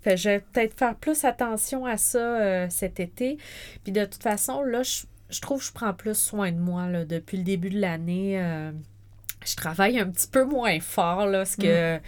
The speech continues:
Speaker 1: tu sais, j'ai, j'ai, j'ai vraiment, euh, slacké, là,
Speaker 2: Ouais.
Speaker 1: là-dessus. Donc, euh, ça devrait bien aller cet été, mais même si, euh, je vivais comme un épisode, euh, où je serais comme déprimée comme l'année passée,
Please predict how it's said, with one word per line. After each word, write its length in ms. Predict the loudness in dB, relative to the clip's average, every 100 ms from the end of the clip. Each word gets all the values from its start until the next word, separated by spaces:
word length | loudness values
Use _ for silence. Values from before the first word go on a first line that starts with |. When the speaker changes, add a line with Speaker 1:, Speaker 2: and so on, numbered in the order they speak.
| -14 -18 -20 -18 -2
Speaker 1:
tu 60 |
sais, 100 | 0
j'ai, 260 | 2 0 0
j'ai, 540 | -2 -2 -2 -4 -8
j'ai 240 | -8 -6 -6
vraiment, 580 | -2 -2 0 -2 -2 -2
euh, 260 | -2 -2
slacké, 640 | -2 -2 -4 -6 -6 -4 -2
là, 120 | -2
Speaker 2:
Ouais. 80 | -2
Speaker 1:
là-dessus. 600 | -4 -6 -6 -6 -4 -4
Donc, 340 | -4 -6 -8 -6
euh, 460 | -4 -4 -6 -6
ça 200 | -6 -4
devrait 340 | -2 0 0 0
bien 260 | 0 -2
aller 280 | 0 2 2
cet 160 | 2 2
été, 280 | 2 2 2
mais 220 | 2 0 -4 -14 -10 2
même 280 | 2 4
si, 640 | 2 4 4 2 2 2 4
euh, 560 | 4 4 2 2 2 0
je 180 | -2
vivais 440 | -2 0 2 2 2
comme 240 | 0 0
un 140 | 0 0
épisode, 680 | -2 -2 2 4 4 4 4
euh, 140 | 4
où 160 | 2 0
je 60 | -2
serais 540 | -4 0 4 4 2
comme 240 | 0 0 2
déprimée 580 | 2 2 -4 -4 -4 -2
comme 220 | 0 0
l'année 260 | 0 -2 -2
passée, 600 | -2 -2 -4 -4 -6